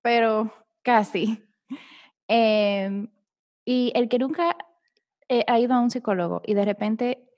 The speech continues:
no sabe qué esperarse, lo único que, que yo voy a decir es que un psicólogo te hace las preguntas correctas para que tú descubras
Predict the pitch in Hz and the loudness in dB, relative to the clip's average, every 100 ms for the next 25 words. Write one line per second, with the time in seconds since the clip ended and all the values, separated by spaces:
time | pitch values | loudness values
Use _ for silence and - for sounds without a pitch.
0 | _ _ _ _ _ _ _ 226 240 262 | _ _ _ _ _ _ _ 4 4 4
1 | - - 277 277 277 277 233 208 214 - | 0 2 4 4 2 0 -2 0 -2 0
2 | 208 190 220 - 240 247 - _ _ _ | 0 2 0 -2 -6 -8 -10 _ _ _
3 | 208 220 269 277 269 233 208 - - 233 | 0 2 4 0 0 -2 -2 -8 -6 -2
4 | 226 247 247 226 226 226 240 233 - _ | 0 0 0 -2 -4 -6 -8 -10 -12 _
5 | _ _ _ _ _ _ 254 269 269 - | _ _ _ _ _ _ -2 0 -2 -4
6 | 262 262 254 277 277 269 214 214 247 233 | -6 0 0 0 -2 -2 -2 -2 -2 -4
7 | - 190 196 214 - 214 196 254 277 370 | -4 -4 -4 -6 -6 -6 0 -2 0 -4
8 | 392 - _ _ _ _ _ _ 220 202 | -6 -14 _ _ _ _ _ _ 2 2
9 | 202 185 208 208 - 208 190 190 | -2 -4 -4 -4 -4 -2 0 -4